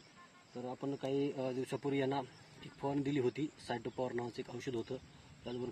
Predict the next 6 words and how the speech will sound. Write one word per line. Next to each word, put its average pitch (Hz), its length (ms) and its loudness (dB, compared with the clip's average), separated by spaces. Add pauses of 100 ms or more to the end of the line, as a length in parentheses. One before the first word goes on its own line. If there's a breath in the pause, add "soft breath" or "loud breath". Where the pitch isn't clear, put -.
कीटकनाशक, 131 480 -2
बुरशीनाशक. 117 560 -2 (520 loud breath)
तर - 60 -6
अशा 139 220 -4
पद्धतीमध्ये 151 520 0
हा, 135 280 -2